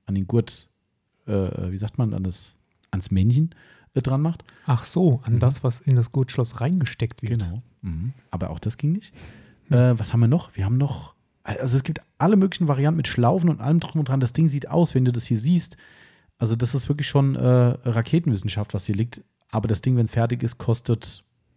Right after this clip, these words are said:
Speaker 1: dreißig, vierzig, fünfzig Euro.
Speaker 2: Mhm.
Speaker 1: Kauft kein Schwein.
Speaker 2: Mhm.
Speaker 1: Das ist leider das Problem. Also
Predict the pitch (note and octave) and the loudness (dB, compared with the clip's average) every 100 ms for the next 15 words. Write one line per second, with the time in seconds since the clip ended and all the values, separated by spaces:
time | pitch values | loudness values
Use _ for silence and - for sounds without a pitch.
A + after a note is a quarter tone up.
0 | _ _ _ - G#2 A2+ A2+ - A2+ A#2 | _ _ _ -4 -2 -2 -6 -4 -4 -4
1 | G#2 - - A2+ A2+ G#2 A2 G#2+ A2+ A#2 | -8 -10 -12 -10 -8 -8 -4 -2 0 0
2 | A2+ - - _ - A#2 G#2 - - _ | -2 -10 -20 _ -8 -8 -8 -12 -20 _
3 | _ _ - G2 - F2+ - D#2+ D#2 - | _ _ -4 -4 -2 -4 -4 -6 -8 -10
4 | - - - _ _ C3 A2 G#2 A2+ F#2 | -18 -20 -20 _ _ -6 -4 -4 -6 -8
5 | - - - F#2+ F#2 - F#2 F2 G2 G#2 | -8 -10 -8 -8 -10 -10 -10 -4 -2 0